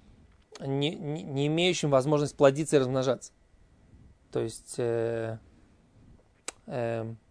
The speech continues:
как сказать это с точки зрения медицинской, как бы, сделать, э, на иврите есть хорошее слово, как бы, которое здесь говорится, лисарес, да, то есть,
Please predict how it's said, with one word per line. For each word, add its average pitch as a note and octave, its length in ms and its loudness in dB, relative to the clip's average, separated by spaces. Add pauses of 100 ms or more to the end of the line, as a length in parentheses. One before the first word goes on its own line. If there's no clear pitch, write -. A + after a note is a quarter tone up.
(220)
как - 180 -8
сказать B2+ 280 0
это C3 200 -4
с - 60 -10
точки - 280 -4
зрения C#3 300 -2
медицинской, C#3 540 -4
как C#3 220 -2
бы, - 180 -10 (600)
сделать, D3+ 460 6 (760)
э, A#2+ 460 0 (120)
на C3 80 -2
иврите D3+ 220 -2
есть C3 80 -8
хорошее C#3 320 0
слово, B2+ 260 0
как B2+ 160 -6
бы, B2+ 60 -10
которое B2+ 240 -4
здесь B2 140 -4
говорится, E3 260 0
лисарес, D3 640 6
да, C#3 160 -4
то - 60 -14
есть, - 200 -18